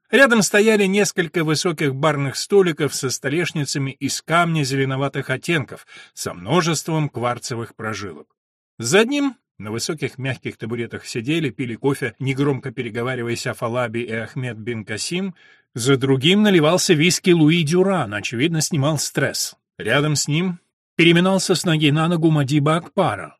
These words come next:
который не пил и не ел, а внимательно наблюдал за хозяином, иногда переводя взгляд на выбирающего десерт Бангани. Кира погладила зелёную столешницу. "Это, видимо, Кимберлит?" — поинтересовалась она, никому конкретно не обращаясь.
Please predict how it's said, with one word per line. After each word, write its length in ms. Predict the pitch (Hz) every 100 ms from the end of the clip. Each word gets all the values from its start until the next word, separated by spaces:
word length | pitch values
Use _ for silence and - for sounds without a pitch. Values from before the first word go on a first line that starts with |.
| _ -
который 320 | 214 247 226
не 140 | 214
пил 240 | 185 240 202
и 60 |
не 120 | 165
ел, 200 | 165 202
а 60 | 151
внимательно 520 | 139 160 180 165 160
наблюдал 580 | 160 156 160 156 135 101
за 140 | 95
хозяином, 600 | 104 127 151 208 202 175 156
иногда 340 | 151 151 180
переводя 420 | 156 135 131 135
взгляд 500 | 110 101 120 180 190 _ - -
на 200 | 120 165
выбирающего 720 | 135 147 135 135 131 - 117 107
десерт 420 | 104 - 113 104
Бангани. 640 | 104 110 101 92 - - _ _ _ _ _ _
Кира 320 | 233 240 220
погладила 640 | 185 196 190 185 135 127 117
зелёную 460 | 120 139 147 135 131
столешницу. 760 | - 143 123 104 90 - - _ _ _ _ -
"Это, 240 | 143 160
видимо, 480 | 151 170 160 165 156
Кимберлит?" — 560 | 160 160 165 175 247 -
поинтересовалась 800 | 139 120 120 120 139 131 123 -
она, 320 | 151 214 220 - -
никому 500 | 165 175 - 170 180
конкретно 480 | 156 143 151 139 127
не 140 | 127
обращаясь. 640 | 127 127 - 101 76 -